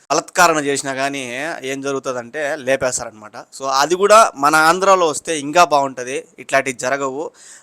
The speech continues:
ఆ, ఇట్లాంటివి జరగవు. ప్రభుత్వం ఆ విధంగా ఉంటే,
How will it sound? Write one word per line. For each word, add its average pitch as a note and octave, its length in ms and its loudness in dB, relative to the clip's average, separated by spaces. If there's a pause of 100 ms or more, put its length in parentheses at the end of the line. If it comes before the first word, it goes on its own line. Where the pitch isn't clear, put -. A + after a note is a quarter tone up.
(160)
ఆ, A2+ 640 -10 (320)
ఇట్లాంటివి E3 480 2
జరగవు. E3+ 480 4
ప్రభుత్వం F#3+ 560 0
ఆ E3 140 10
విధంగా F#3 440 4
ఉంటే, F3+ 640 -2